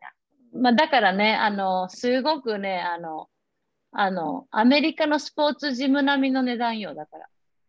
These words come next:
Speaker 2: 何回受けてもいいけど、この値段っていう、ちょっとまあまあ安くやってるよね。
Speaker 1: うん。あ、そうなの？
Speaker 2: だから、
Speaker 1: だから、
Speaker 2: うん。
Speaker 1: それ送ってよ。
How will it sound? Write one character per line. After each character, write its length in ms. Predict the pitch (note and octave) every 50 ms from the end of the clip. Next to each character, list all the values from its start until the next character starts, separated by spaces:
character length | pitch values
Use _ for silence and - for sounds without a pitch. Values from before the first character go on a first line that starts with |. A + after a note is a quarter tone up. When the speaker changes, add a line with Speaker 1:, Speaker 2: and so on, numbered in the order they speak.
| _ _ _ _ -
Speaker 2:
何 320 | A#3+ C4+ D#4 E4 F4 E4
回 240 | - E4+ E4 E4 D#4+
受 220 | E4 C4 D#4+ D#4
け 80 | B3 - _ _ _ _ _ _ _ -
て 80 | B3+ A#3+
も 160 | A#3 A#3 A3
い 220 | C4 C4+ C4 B3
い 100 | G#3+ -
け 160 | - B3 B3
ど、 160 | A3 E4 F#4 -
こ 120 | - A#3
の 140 | G#3 G3 F#3
値 140 | F3+ F3 E3
段 200 | F3 F#3 G#3 A3+
っ 0 |
て 80 | G#3+ G3
い 40 | E3
う、 20 | D#3
ち 100 | - F3+
ょ 20 |
っ 40 | F#3+
と 40 | F3
ま 120 | F3 F3
あ 40 | F3
ま 100 | F3 E3
あ 20 |
安 220 | D#3+ D#3+ D#3+ - -
く 100 | - E3
や 100 | D#3 D3
っ 40 | - -
て 120 | E3 D3+
る 80 | D#3 C3+
よ 60 | C#3
ね。 180 | C#3+ D3 D#3+ - _ _ _ _ _ _ _ _ _ _ _ _ _ _ _ _ _ _ -
Speaker 1:
う 40 |
ん。 40 | A#3
あ、 120 | A#3+ - - _ -
そ 120 | G3+ F3+
う 60 | F3 E3+
な 220 | E3+ E3 D#3+ D#3+
の？ 340 | D#3 D#3 D#3 D#3+ F#3 G3 G#3+
Speaker 2:
だ 100 | - G3+
か 100 | - - F3+
ら、 0 |
Speaker 1:
だ 40 | F#3+ F#3+ F#3
か 40 | F3
ら、 0 |
Speaker 2:
う 120 | D#3+ D#3+
ん。 60 | - -
Speaker 1:
そ 60 | -
れ 80 | G#3 G#3
送 280 | G3+ F#3+ F#3+ - C#4
っ 40 | D4+
て 220 | - _ - F4+ E4+
よ。 320 | D4+ B3 G#3 F3+ E3+